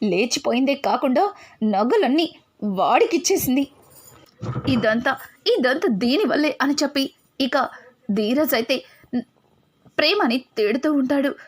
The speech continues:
ప్రేమ అయితే తట్టుకోలేక తన కళ్ళనీళ్ళు తుడుచుకొని అక్కడి నుంచి వెళ్ళిపోతుంది. నర్మద ధీరజ్ని పక్కకి తీసుకొచ్చి,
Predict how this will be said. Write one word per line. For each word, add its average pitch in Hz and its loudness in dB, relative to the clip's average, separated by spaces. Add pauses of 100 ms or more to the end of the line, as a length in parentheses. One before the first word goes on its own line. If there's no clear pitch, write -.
(220)
ప్రేమ 302 2
అయితే 285 0
తట్టుకోలేక 269 -2
తన - -4
కళ్ళనీళ్ళు 302 0
తుడుచుకొని 277 -2 (340)
అక్కడి 269 -2
నుంచి 254 -2 (220)
వెళ్ళిపోతుంది. 262 0 (280)
నర్మద 285 0
ధీరజ్ని 285 0
పక్కకి 277 -4
తీసుకొచ్చి, - -4